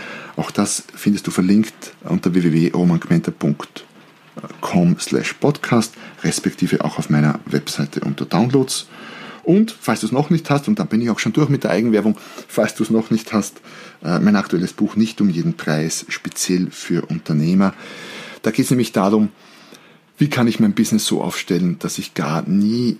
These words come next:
idealerweise niemals in diese Preisbredouille, in der viele, viele Unternehmer und Selbstständige sind, komme.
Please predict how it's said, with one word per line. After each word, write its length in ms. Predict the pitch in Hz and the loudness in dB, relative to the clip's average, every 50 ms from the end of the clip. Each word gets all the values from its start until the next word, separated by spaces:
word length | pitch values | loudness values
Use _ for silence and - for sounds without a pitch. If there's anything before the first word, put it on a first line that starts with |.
| - - | -6 -8
idealerweise 500 | 110 104 - 110 113 85 78 78 82 87 | -4 -2 0 0 2 2 0 0 0 0
niemals 600 | 85 85 92 101 101 92 82 78 80 82 - - | 0 2 4 4 4 4 2 2 0 -2 -2 -4
in 80 | - 78 | -6 -6
diese 180 | - - 85 | -6 -6 -8
Preisbredouille, 1400 | - - - - 50 60 80 - - - - - _ - - - - - - 110 107 104 104 101 95 90 90 - - _ - - - - - _ | -8 -8 -8 -8 -6 -6 -6 -6 -6 -8 -10 -10 _ -6 -4 -4 -2 0 2 2 2 4 4 4 4 4 2 -2 -6 _ -20 -20 -20 -20 -18 _
in 140 | - 92 87 - _ - | -6 -6 -6 -6 _ 0
der 300 | 85 85 87 85 - - - - - | 2 4 4 4 2 0 -6 -16 -16
viele, 340 | - - - 107 110 113 101 | -14 -6 -4 -2 0 0 0
viele 380 | - - - 95 90 92 - | -2 -2 -2 0 2 2 2
Unternehmer 500 | - - - - 82 78 78 80 87 85 | 0 -2 0 2 2 4 4 4 4 2
und 80 | 78 76 | 0 0
Selbstständige 540 | - - 71 - - - 76 73 71 82 78 | -2 -4 -6 -6 -4 -4 -4 -2 -2 -4 -4
sind, 260 | - - 69 71 73 - - - - - - - - - - - - - - - - | -4 -2 -2 -2 -2 -4 -10 -16 -16 -18 -20 -20 -20 -20 -20 -20 -20 -20 -20 -20 -10
komme. 300 | - - - 175 208 170 | -6 -2 0 0 0 -2